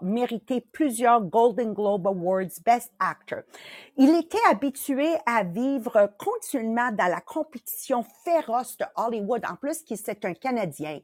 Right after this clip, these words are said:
Il a pas vraiment le look de Hollywoodien. Tu sais, c'est pas un Brad Pitt, là, physiquement, là. Puis ça,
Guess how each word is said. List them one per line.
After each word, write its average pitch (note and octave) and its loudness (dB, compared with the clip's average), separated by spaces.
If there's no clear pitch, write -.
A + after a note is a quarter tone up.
Il A#3 6
a A#3+ 6
pas E4 2
vraiment A#3 0
le F#3+ 2
look G#3 -2
de E3+ -2
Hollywoodien. E3+ 0
Tu F3 -8
sais, B3+ -6
c'est F#3+ -2
pas A#3+ 0
un B3 2
Brad D#3+ 0
Pitt, F3 -14
là, G3 -4
physiquement, F3 -8
là. A3 0
Puis G3 -4
ça, - -2